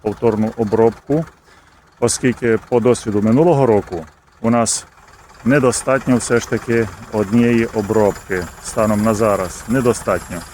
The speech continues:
Доводиться більше уваги приділяти кліщу, і це, ну, вимога часу, оскільки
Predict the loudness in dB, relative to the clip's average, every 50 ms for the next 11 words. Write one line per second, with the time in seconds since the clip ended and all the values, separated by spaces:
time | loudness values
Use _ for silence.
0 | -20 -20 -20 -20 -20 -20 -20 -20 -14 -2 0 2 2 4 4 2 2 0 0 0
1 | 0 0 0 0 -2 -2 0 0 0 0 2 2 2 4 2 2 2 0 -2 -2
2 | -2 -2 0 0 2 0 0 0 0 -2 -2 -2 -2 -2 -2 -2 -2 -4 -2 2
3 | 2 2 2 2 -2 -6 -12 -8 -4 -2 0 2 2 0 0 -4 -10 -18 -18 -10
4 | -2 0 2 2 2 0 -2 -4 -4 -2 -2 0 2 2 2 2 2 0 -2 -2
5 | -2 -2 -2 -2 -2 -4 -6 -8 -10 -12 -18 -20 -20 -20 -20 -20 -14 -10 -10 -8
6 | -4 -4 -4 -2 0 0 0 0